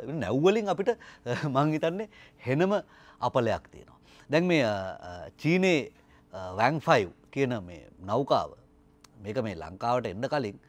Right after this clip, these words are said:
ජූනි විසිඅට වෙනිදා අපෙන් අහලා තියෙනවා මේ, "ඔන්න අපි හම්බන්තොට වරායට එනවා හාද?" කියලා. ජූලි දොළොස් වෙනිදා අපි ඒගොල්ලන්ට හා කියනවා.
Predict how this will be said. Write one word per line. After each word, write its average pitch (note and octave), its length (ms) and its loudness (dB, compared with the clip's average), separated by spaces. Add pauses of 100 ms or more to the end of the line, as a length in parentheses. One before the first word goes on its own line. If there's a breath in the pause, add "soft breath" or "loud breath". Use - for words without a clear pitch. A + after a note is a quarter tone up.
(720 soft breath)
ජූනි A3+ 340 2
විසිඅට C4 440 2
වෙනිදා G#3+ 340 6 (280)
අපෙන් G#3 340 2
අහලා F3 240 4
තියෙනවා F3 340 -2
මේ, C3 360 -6 (920 soft breath)
"ඔන්න C#3+ 100 0
අපි D#3 340 4
හම්බන්තොට D#3+ 420 0
වරායට E3+ 360 6
එනවා F3+ 180 2
හාද?" D3 420 6
කියලා. D2+ 320 -12 (840 soft breath)
ජූලි B3+ 320 6
දොළොස් B3 320 10
වෙනිදා F#3+ 340 6 (600 soft breath)
අපි A3+ 420 0
ඒගොල්ලන්ට F3+ 540 -2
හා C#3 320 0
කියනවා. - 340 -16